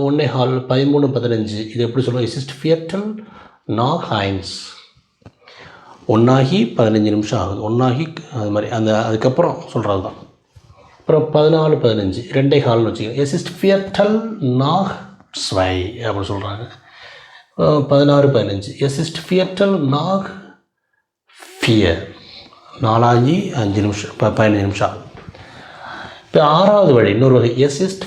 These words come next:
Viertel vor. இங்க nach, இங்க vor, Stunde. ஆம், இப்போ வந்து பாருங்களேன், பதினேழே முக்கால், இல்லைன்னா அஞ்சே முக்கால்னு வரும். Es ist Viertel vor sechs. ஆறு hour,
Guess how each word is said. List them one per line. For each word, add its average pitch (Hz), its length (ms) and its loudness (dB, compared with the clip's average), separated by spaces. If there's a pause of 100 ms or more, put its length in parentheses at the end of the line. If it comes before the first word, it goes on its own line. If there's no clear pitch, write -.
Viertel 196 480 -2 (280)
vor. 220 500 2 (120)
இங்க 120 160 -4
nach, 139 360 -2
இங்க 110 260 -4
vor, 123 260 -4 (120)
Stunde. 101 520 -4 (840)
ஆம், 123 720 0 (640)
இப்போ 139 200 -4
வந்து 135 180 4
பாருங்களேன், 117 440 0 (280)
பதினேழே 127 520 4 (140)
முக்கால், 98 440 -4 (720)
இல்லைன்னா 131 220 2
அஞ்சே 123 300 4
முக்கால்னு 101 440 -2
வரும். 107 200 -10 (420)
Es 143 160 -2
ist - 180 -6
Viertel 185 420 0 (220)
vor 214 480 4 (100)
sechs. - 260 -4 (160)
ஆறு 147 260 0
hour, 151 240 0